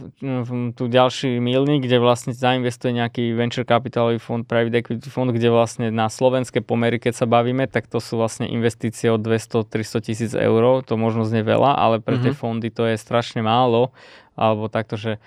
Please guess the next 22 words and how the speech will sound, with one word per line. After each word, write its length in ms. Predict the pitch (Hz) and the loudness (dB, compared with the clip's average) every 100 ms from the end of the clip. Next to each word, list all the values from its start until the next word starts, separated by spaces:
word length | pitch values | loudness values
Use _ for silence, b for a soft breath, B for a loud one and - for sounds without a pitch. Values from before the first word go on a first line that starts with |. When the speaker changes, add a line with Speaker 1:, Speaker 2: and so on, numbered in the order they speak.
| b b | b b
Speaker 1:
že 160 | 120 117 | -14 -4
pre 240 | - 131 | 4 4
nich 160 | 143 127 | 4 2
je 240 | 131 123 | 4 4
jedno, 240 | 131 135 123 | 2 0 -2
či 80 | |
dajú 240 | 120 120 113 | 2 4 4
tebe 240 | 120 113 | 0 -2
dvesto 480 | 110 110 113 - 131 | 0 0 0 2 2
alebo 320 | - 113 110 | 4 2 0
päťsto 400 | - 120 - 120 | -2 -2 -4 -4
tisíc, 320 | 131 120 147 | -4 -2 0
lebo 240 | 120 113 113 | 2 2 4
vlastne 320 | 110 110 120 | 2 0 -4
je 80 | - | -2
to 80 | 110 | 4
rovnaká 480 | 123 131 139 - | 4 4 2 2
robota, 560 | 117 110 110 107 123 131 | 2 2 -2 -2 0 -2
či 160 | - 127 | -4 -4
ti 80 | |
Speaker 2:
Mhm. 60 | 110 | 0
Speaker 1:
dajú 180 | 110 | 0